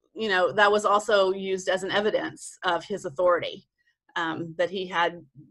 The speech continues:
command over demons, um, and I'm sure helped, um, further the cause of Christ in Philippi. However, um, her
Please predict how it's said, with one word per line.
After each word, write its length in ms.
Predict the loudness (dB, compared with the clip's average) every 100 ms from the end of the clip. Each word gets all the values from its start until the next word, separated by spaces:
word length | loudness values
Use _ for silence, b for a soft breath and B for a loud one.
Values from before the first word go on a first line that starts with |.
| _
command 540 | -6 -2 0 -2 -4 0
over 260 | -2 -2
demons, 640 | -6 -4 -4 -6 -10 -14 -18 _ b b b _ -12
um, 380 | -10 -10 -12 -20 _
and 360 | -6 -6 -6 -10
I'm 140 | -10 -8
sure 380 | -4 0 0
helped, 580 | -2 -2 -2 -4 -10 -16 _ _ _ _ _ -8
um, 440 | -2 -2 -4 -8 -16 _ _ _ _ _ _
further 280 | 2 4 4
the 100 | 0
cause 320 | -2 0 0
of 100 | -2
Christ 360 | -6 -4 -4 -8
in 120 | -12
Philippi. 560 | -8 -6 -6 -6 -8 -12 _ _ -20 B B B B
However, 920 | -2 0 2 2 2 0 0 0 -2 -10 _ b b b b b b _ -6
um, 440 | -2 -2 -6 -12 _ -4
her 480 | 0 2 0 -2